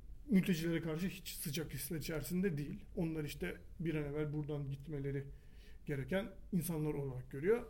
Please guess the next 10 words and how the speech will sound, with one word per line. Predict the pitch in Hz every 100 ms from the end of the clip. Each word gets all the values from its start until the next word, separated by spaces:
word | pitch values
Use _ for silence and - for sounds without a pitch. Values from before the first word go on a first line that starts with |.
| -
Ama | 202 208 - - -
filmin | - 202 202 180
başında, | 185 190 185 220 - - - - -
e, | 156
yaşanan | 156 156 165 190 180 170
bir | 170
olayla | 180 185 160 190 -
iki | 185 -
tane | 175 151 147 147 - - - -
mülteci | 175 156 156 - 220